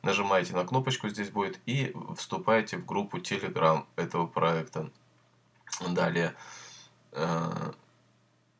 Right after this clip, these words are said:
пятое, то же самое. Вступаете в кан-, на канал. Тоже у вас будет здесь ссылочка, чтобы, ну, или прямо она будет гореть как ссылочка. Пройдёте, вступите, и всё.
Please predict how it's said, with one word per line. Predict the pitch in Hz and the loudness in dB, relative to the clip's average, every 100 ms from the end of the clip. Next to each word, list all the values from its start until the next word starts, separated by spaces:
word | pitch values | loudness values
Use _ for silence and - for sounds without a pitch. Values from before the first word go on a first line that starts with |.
| - - | -16 4
пятое, | 101 87 85 82 82 - _ - | 8 8 6 2 0 -6 _ -2
то | 92 | -2
же | 90 | 0
самое. | - 104 107 127 135 - | 4 8 8 6 0 -4
Вступаете | - 107 101 92 90 90 | -4 0 4 6 4 -2
в | |
кан-, | - 90 87 | 0 0 0
на | 87 | 0
канал. | 87 87 92 120 131 - _ _ | 2 4 6 6 2 -8 _ _
Тоже | 120 117 | 2 4
у | 113 | 6
вас | 110 | 4
будет | 104 107 104 | 2 -2 -2
здесь | 98 101 - | -4 -6 -4
ссылочка, | - 101 92 - 92 | -2 -2 -2 -4 -4
чтобы, | - 98 98 92 90 - - _ | -4 -4 -2 -4 -4 -16 -20 _
ну, | - - | -2 0
или | 92 85 80 - | 2 0 -2 -6
прямо | - 87 87 | 0 2 4
она | 87 | 4
будет | 104 98 90 | 4 2 0
гореть | 90 90 87 | 2 2 0
как | 87 85 | -2 -4
ссылочка. | - - 90 87 - | -6 -4 -2 -2 -4
Пройдёте, | 85 104 107 110 - | 0 4 4 2 -2
вступите, | - 156 160 131 131 131 - - - | -4 -4 -2 -2 -2 -4 -8 -14 -6
и | - | -4
всё. | - - - 127 | -2 2 6 4